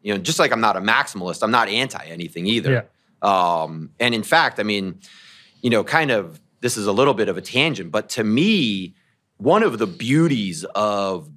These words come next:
Speaker 1: Bitcoin and everything that's happening in the crypto space right now is that it validates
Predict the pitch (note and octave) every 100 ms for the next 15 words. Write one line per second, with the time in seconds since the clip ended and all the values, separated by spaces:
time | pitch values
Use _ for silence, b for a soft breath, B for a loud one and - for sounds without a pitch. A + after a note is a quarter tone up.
0 | - D#3 G3+ - A2 F#2+ F#2 C3 E3 A#2+
1 | F#2 F2 - C3+ D3+ A2+ F#2 F2+ E2 -
2 | G#2 F#2+ F2 - E3 E3 F#2 - G#2 F#2+
3 | - F2 G2 F3 C#3 F#2+ E2+ E2 b b
4 | b b G#2+ A2 G2 A2 G#2+ G2 F#2+ -
5 | - A2 E2+ E2 A#2 G3+ D#3 G#2+ F#2+ F2+
6 | F2+ - -